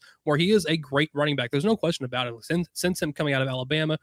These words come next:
he's been a massive volume guy. That's why we were so disappointed when someone like, you know, Kenyon, Kenyon Drake was signed,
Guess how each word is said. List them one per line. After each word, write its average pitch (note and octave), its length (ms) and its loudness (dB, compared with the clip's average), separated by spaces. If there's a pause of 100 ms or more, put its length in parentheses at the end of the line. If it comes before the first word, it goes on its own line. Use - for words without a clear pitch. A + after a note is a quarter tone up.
(240)
he's D3+ 100 -2
been D3 120 2
a A#2+ 40 -2
massive C3+ 480 0
volume D3 260 2
guy. D3 100 0
That's C#3+ 120 -4
why E3 100 0
we E3+ 60 -2
were D#3+ 80 -2
so D#3 160 -2
disappointed D3 640 -6
when C3+ 160 -4
someone C3+ 240 -2
like, C3+ 180 -6
you C#3+ 60 -6
know, C3+ 80 -4
Kenyon, D3 380 -2 (220)
Kenyon D#3+ 260 0
Drake F3+ 260 0
was C3+ 120 -2
signed, B2 220 -4